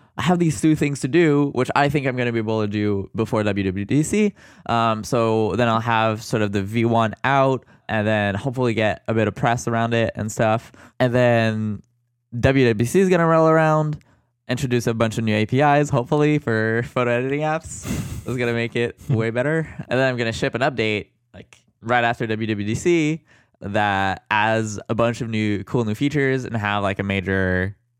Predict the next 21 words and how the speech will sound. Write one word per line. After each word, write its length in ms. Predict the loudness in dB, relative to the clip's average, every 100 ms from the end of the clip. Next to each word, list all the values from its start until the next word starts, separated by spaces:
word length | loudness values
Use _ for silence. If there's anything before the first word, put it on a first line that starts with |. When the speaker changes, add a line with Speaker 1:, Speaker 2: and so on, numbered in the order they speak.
| _ -10
Speaker 1:
like, 120 | -10 -10 -14
point 300 | -6 -2 -2
one 240 | -2 -4 -2
release 640 | -2 -2 -4 -8 -12 -16 _ _ -4
with, 340 | -2 -2 -4 _ _ -8
like, 160 | -8 -6
the 80 |
new 100 | -6
version 440 | -6 -6 -6 -10 -10
of 140 | -6 -4
I 140 | -4
O 100 | -4
S 540 | -6 -8 -14 -16 -20 _ -10
eleven. 520 | -8 -8 -10 -14 -20 _ _ _ _ -10
Speaker 2:
Mm. 220 | -8 -8 -14 _ _ _ _ -8
Speaker 1:
I 60 |
feel 320 | -6 0 2
like 180 | 4 2
that'd 200 | 2 0
be, 160 | 0 0
like, 280 | -2 -6